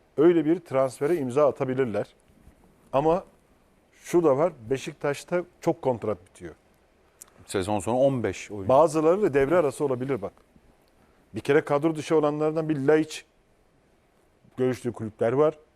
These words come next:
Speaker 2: Ya Serdar, şu Abubakar'ı sana sor-, sormadan
Speaker 1: El
Speaker 2: edemeyeceğim.
Speaker 1: Sakala var, git-,
Speaker 2: <laughs>
Speaker 1: gidecek
Speaker 2: Dur, çok
Speaker 1: gibi
Speaker 2: özür,
Speaker 1: gözüküyor.
Speaker 2: araya girdim. Çok soru var ama.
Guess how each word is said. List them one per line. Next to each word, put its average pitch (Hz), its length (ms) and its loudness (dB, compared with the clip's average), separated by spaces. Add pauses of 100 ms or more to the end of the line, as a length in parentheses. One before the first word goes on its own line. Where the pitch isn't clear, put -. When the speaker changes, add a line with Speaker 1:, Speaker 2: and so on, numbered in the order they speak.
(120)
Speaker 2:
Ya 117 140 0
Serdar, 107 380 0
şu 180 160 -2
Abubakar'ı 120 560 0
sana 101 260 -4
sor-, 98 300 -2 (440)
sormadan 98 500 0
Speaker 1:
El 92 60 -6
Speaker 2:
edemeyeceğim. 151 240 0 (100)
Speaker 1:
Sakala 165 280 2
var, 147 100 0
git-, 123 160 -12 (240)
Speaker 2:
<laughs> 165 240 -14
Speaker 1:
gidecek 123 340 0
Speaker 2:
Dur, - 40 -12
çok 151 140 2
Speaker 1:
gibi 127 80 0
Speaker 2:
özür, 113 80 0
Speaker 1:
gözüküyor. 110 160 2
Speaker 2:
araya 110 200 2
girdim. 92 260 -6
Çok - 260 -2
soru 117 220 2
var 92 120 2
ama. 80 220 -10